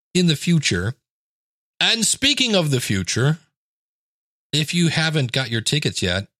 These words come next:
you're gonna miss a really cool event. In fact, I just bought some special clothes.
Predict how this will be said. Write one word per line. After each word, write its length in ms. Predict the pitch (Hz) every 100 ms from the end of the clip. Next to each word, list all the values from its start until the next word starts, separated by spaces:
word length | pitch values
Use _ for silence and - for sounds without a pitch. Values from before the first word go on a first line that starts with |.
| _ _ _ _ _ _
you're 160 | 135 160
gonna 120 | 160
miss 360 | 131 147 113
a 80 | 110
really 500 | 107 139 170 147 110
cool 260 | - 143 117
event. 440 | 98 110 139 - _ _ _ -
In 100 | 131
fact, 240 | - 135 143
I 80 |
just 320 | 160 165 117 117
bought 300 | 123 147 -
some 180 | 120
special 460 | 107 - 131 - 143
clothes. 560 | - 123 98 92 -